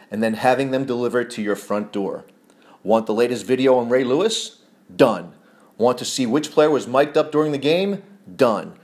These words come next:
Ravens Desk Site will deliver all of the popular wired segments to your very own big screen device. You get to choose from team announcements to press conferences, from the Ravens report to cheerleader updates.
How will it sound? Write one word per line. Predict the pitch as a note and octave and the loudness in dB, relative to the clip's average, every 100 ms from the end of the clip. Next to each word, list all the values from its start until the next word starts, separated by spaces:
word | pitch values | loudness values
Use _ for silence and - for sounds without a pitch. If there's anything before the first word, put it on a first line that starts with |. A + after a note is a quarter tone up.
| _ _ - | _ _ -10
Ravens | F#2 A#2 F#3 G#3+ D#3+ | 2 4 6 2 -2
Desk | A#2+ D3 - - | 2 2 2 -2
Site | G#2 G2+ | -4 -4
will | A2 | -8
deliver | G#2 A#2 A2 - | -2 -2 0 2
all | A#2 C#3 | 4 6
of | F3+ | 4
the | F#3 | -2
popular | - C#3+ C#3+ D3 C3 | 0 2 2 0 -2
wired | G#2+ A2 A#2+ - | 4 4 2 -2
segments | B2 B2 A2 | -4 -4 -8
to | - | -8
your | G2+ F#2+ | -6 -6
very | F#2 B2 D3 D3+ | 0 2 4 2
own | C3+ B2 | 0 -2
big | B2 B2 | -4 -4
screen | - - B2+ | -4 -6 -4
device. | A2+ F#2+ G#2 F2 - - _ _ _ _ _ _ _ | -4 -2 -2 -2 -8 -12 _ _ _ _ _ _ _
You | C3 D#3+ | -4 2
get | D#3+ | 2
to | D#3 | 2
choose | - D#3 D3+ C#3 | -6 -2 0 -2
from | A2+ A2+ | -6 -6
team | E3+ E3 | -2 0
announcements | D#3 D#3 D#3 E3 D3+ | 0 0 -2 -6 -10
to | - | -10
press | - B2 A#2+ | 2 2 2
conferences, | - F2+ - - F2+ - - - _ | -4 -8 -10 -12 -12 -14 -18 -20 _
from | - | -4
the | G#2 | -2
Ravens | F#2 A2+ D3 C#3+ - | 2 4 4 2 -4
report | A2+ - E3 F#3+ - - - | -6 0 2 2 -2 -14 -6
to | B2 | -6
cheerleader | A2 - D#3 D3+ C#3+ C#3 | -2 0 2 2 0 2
updates. | A#2 - F2+ - - | 2 0 -10 -8 -12